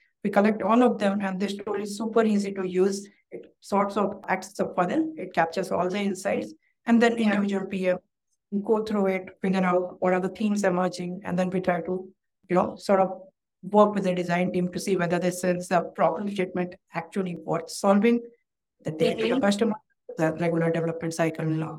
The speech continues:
Speaker 1: follows, right? And this sort of a single tool that gives visibility to the entire organization as well, because we charter our roadmap, our,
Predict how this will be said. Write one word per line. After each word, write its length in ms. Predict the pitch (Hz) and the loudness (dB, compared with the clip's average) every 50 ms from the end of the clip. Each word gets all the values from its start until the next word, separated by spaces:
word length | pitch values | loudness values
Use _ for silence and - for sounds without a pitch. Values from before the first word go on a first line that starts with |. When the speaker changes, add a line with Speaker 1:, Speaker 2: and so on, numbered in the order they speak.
| - _ | -4 _
Speaker 1:
follows, 420 | - 170 170 165 156 156 156 156 - | 2 4 4 4 2 0 0 -2 -4
right? 240 | - - 180 196 - - - _ _ _ _ _ _ - | -4 -6 -6 -6 -8 -12 -18 _ _ _ _ _ _ -2
And 320 | 180 180 185 185 185 185 - - | 2 2 2 2 0 -4 0 4
this 180 | 208 233 233 208 | 6 6 8 8
sort 140 | 233 226 226 | 8 8 8
of 160 | 233 233 240 | 8 6 4
a 80 | 226 | 2
single 320 | 220 - - 196 214 233 233 226 | 2 0 0 0 2 0 0 0
tool 260 | 233 226 - - - _ - | -4 -6 -10 -10 -12 _ 0
that 220 | 185 180 180 - | 0 0 0 0
gives 280 | 196 180 180 - - - - | -4 -6 -8 -8 -12 -8 -4
visibility 640 | 170 180 175 185 - 185 180 180 180 190 185 185 180 - | -2 -2 -2 -2 -4 -6 -6 -6 -4 -4 -6 -6 -6 -4
to 160 | - 185 180 180 185 | -2 -2 -2 0 0
the 120 | 185 180 202 | -2 -2 -2
entire 320 | 202 - - 190 196 202 - | -4 -2 0 0 0 0 0
organization 720 | 190 196 208 208 262 254 254 247 220 214 - 240 233 220 | 0 0 0 0 0 -2 0 0 0 0 0 -2 -4 -4
as 260 | - 175 170 165 - | -2 -2 -2 -2 -4
well, 240 | 220 - - - - - _ _ _ _ _ - | -4 -6 -8 -8 -12 -16 _ _ _ _ _ -6
because 360 | 196 190 190 185 185 185 180 - | -2 2 2 2 2 2 0 -6
we 140 | 190 185 | -8 -4
charter 380 | 185 - 180 175 175 196 185 180 180 175 | 0 2 2 2 2 2 0 0 0 0
our 160 | 175 175 175 | 0 0 0
roadmap, 560 | 185 190 196 190 196 196 190 190 185 - - | -2 -2 0 0 2 2 2 2 0 -2 -4
our, 360 | - 175 175 170 170 170 170 | -4 -4 -2 -2 -2 -4 -4